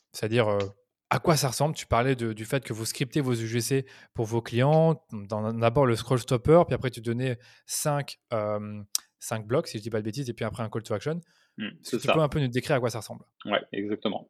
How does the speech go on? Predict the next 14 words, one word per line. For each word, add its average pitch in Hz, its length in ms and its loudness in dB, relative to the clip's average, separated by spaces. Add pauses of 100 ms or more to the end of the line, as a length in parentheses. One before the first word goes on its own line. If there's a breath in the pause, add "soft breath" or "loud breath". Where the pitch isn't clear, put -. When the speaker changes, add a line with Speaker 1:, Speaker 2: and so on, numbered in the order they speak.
Speaker 2:
Alors, 113 480 6
euh, 101 560 4 (100)
effectivement, 139 840 2
il 104 280 -4 (100)
y 117 60 6
a, 127 260 6
euh, 101 380 2
des 104 140 -2
formats 110 320 2
un 110 140 -4
peu, 117 280 2
euh, 98 60 -4
type, - 340 -8
hein, 104 200 -2